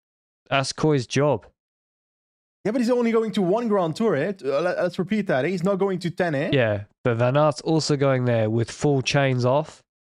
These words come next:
Speaker 1: and the Vuelta.
Speaker 2: If Van Aert is there with Coy and a hundred percent leads him out with Affini, then Coy should be able to get
Speaker 1: At least
Speaker 2: at
Speaker 1: three.
Speaker 2: least two to three
Speaker 1: Yeah.
Speaker 2: Grand Tour stage at the Giro.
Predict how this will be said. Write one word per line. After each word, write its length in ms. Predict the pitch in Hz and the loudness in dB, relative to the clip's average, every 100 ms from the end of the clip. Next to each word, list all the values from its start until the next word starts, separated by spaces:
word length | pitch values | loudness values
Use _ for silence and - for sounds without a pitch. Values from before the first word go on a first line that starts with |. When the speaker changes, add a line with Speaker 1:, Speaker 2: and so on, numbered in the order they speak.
| _ _ _ _ _ _ | _ _ _ _ _ _
Speaker 1:
and 180 | 131 139 | -2 0
the 60 | 127 | 0
Vuelta. 600 | 123 135 123 - 98 87 - _ - | 0 0 0 -2 -4 -6 -20 _ -4
Speaker 2:
If 140 | 240 - | -4 -2
Van 140 | 233 | 0
Aert 240 | 185 208 226 | 2 0 0
is 160 | 190 | -2
there 200 | 151 185 | 0 0
with 180 | 196 185 | 0 -2
Coy 340 | 185 165 214 330 - _ _ _ - | -2 -2 -4 -6 -12 _ _ _ -4
and 140 | 165 | -2
a 100 | 165 | 0
hundred 220 | 147 254 254 | 0 -2 -4
percent 260 | 190 208 | -4 -2
leads 220 | 180 165 | 0 0
him 120 | 147 139 | -2 -2
out 280 | 175 - _ - | -2 -6 _ -2
with 140 | 180 | 0
Affini, 640 | 208 - 202 226 269 320 - _ _ _ _ _ _ _ - | 0 -2 -4 -2 -4 -6 -12 _ _ _ _ _ _ _ -4
then 140 | 160 170 | -4 -2
Coy 260 | 214 196 | 0 2
should 260 | 185 - 156 | 0 -2 0
be 100 | 175 | 0
able 200 | 170 160 | 0 -2
to 100 | 160 | -2
get 380 | 143 139 131 _ _ _ _ _ _ _ _ _ - | 0 0 -2 _ _ _ _ _ _ _ _ _ -10
Speaker 1:
At 120 | - | -2
least 220 | 113 135 170 | 2 2 2
Speaker 2:
at 40 | 202 | 2
Speaker 1:
three. 80 | |
Speaker 2:
least 320 | 247 90 - - | 2 0 -6 -2
two 220 | 226 220 | 0 0
to 140 | 208 | -4
three 520 | 190 - 156 123 107 - _ _ _ _ _ _ - | -4 -2 -2 -2 -6 -10 _ _ _ _ _ _ -8
Speaker 1:
Yeah. 260 | 101 92 85 135 | -6 -6 -8 -4
Speaker 2:
Grand 320 | 160 156 147 | -2 -2 -2
Tour 120 | 151 | -4
stage 300 | - 151 139 | -2 -2 -2
at 100 | 143 | -4
the 80 | 131 | -4
Giro. 440 | 127 117 117 143 | -2 -2 -4 -10